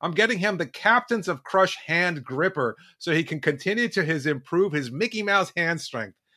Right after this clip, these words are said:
No, no, I, I wiped that away. I think we're starting to show improved physicality from Omer. So what I'm really getting him is a trip to Disney World so he can actually get those Mickey Mouse hands out there and walk around. A seven-footer riding all the great rides in Disney World, I think, is a great, look,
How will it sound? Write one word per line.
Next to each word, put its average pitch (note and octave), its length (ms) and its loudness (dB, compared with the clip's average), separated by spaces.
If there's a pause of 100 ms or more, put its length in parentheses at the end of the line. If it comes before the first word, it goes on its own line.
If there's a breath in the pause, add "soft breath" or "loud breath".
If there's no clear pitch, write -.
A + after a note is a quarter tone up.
(260)
No, A#2+ 180 2
no, G2 300 -6
I, D#3+ 180 4
I F#3 120 10
wiped E3+ 260 6
that B2 120 2
away. G#2+ 220 -2
I C#3 80 2
think E3+ 160 -2
we're F3 80 0
starting F3+ 280 2
to D#3+ 60 -2
show E3 220 2
improved E3+ 460 0
physicality D3 640 4
from B2 300 -4
Omer. C#3+ 400 -2 (200 soft breath)
So D3+ 120 -4
what D3 220 -2
I'm C#3+ 80 -2
really D#3 240 -2
getting D3 300 2
him C3 240 -4 (260 soft breath)
is C3+ 140 -4
a C#3 80 -4
trip - 300 4
to B3+ 100 -2
Disney C#4 340 -4
World A3 240 2
so G3+ 80 2
he G3 60 4
can G3+ 140 -2
actually A3 340 0
get A3 160 0
those F3+ 160 -2
Mickey G#3 240 -2
Mouse F#3 240 -4
hands F3+ 340 -4
out C#3+ 160 2
there C3 140 0
and A#2 80 -6
walk C#3+ 240 -2
around. C3 340 0
A A#2+ 100 -4
seven-footer G3+ 720 0 (260 loud breath)
riding G3 420 2
all F#3+ 100 4
the F3+ 100 0
great D#3 260 0
rides C#3+ 340 0
in B2 80 -8
Disney C3 300 -6
World, B2 220 -4
I A2+ 100 -4
think, B2+ 200 -10
is A2+ 120 -10
a A2 60 -8
great, C#3+ 200 -10
look, D3+ 160 -2